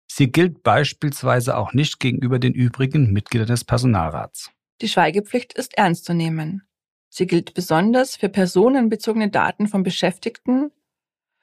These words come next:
Speaker 2: und für das Diskussions- und Abstimmungsverhalten der einzelnen Personalratsmitglieder in der Personalratssitzung. Wer die Schweigepflicht grob verletzt, riskiert den Ausschluss aus dem Personalrat.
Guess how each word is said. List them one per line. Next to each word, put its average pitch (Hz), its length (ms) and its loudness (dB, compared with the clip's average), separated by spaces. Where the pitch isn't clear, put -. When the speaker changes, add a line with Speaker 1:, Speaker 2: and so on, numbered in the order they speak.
Speaker 2:
und 226 60 6
für 226 80 0
das 202 160 4
Diskussions- 196 680 -2
und - 220 -4
Abstimmungsverhalten 226 1000 0
der - 180 -4
einzelnen 214 560 0
Personalratsmitglieder 208 1040 -2
in 208 80 2
der 202 80 2
Personalratssitzung. 202 1080 -4
Wer 190 80 2
die 190 120 2
Schweigepflicht 247 800 0
grob 233 260 2
verletzt, - 580 -4
riskiert 214 280 -2
den - 180 -2
Ausschluss 185 460 0
aus - 220 0
dem 226 140 0
Personalrat. 185 880 0